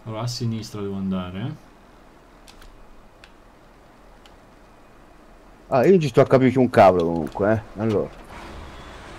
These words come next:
Speaker 2: Infrastrutture, eh, zone industriali.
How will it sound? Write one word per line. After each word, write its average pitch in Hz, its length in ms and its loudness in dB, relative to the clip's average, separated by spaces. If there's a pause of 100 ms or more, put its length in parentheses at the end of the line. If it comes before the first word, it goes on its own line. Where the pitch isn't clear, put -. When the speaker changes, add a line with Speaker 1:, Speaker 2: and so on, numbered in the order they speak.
(1200)
Speaker 2:
Infrastrutture, 98 720 -2 (760)
eh, 82 100 -2
zone 120 220 4
industriali. 107 580 2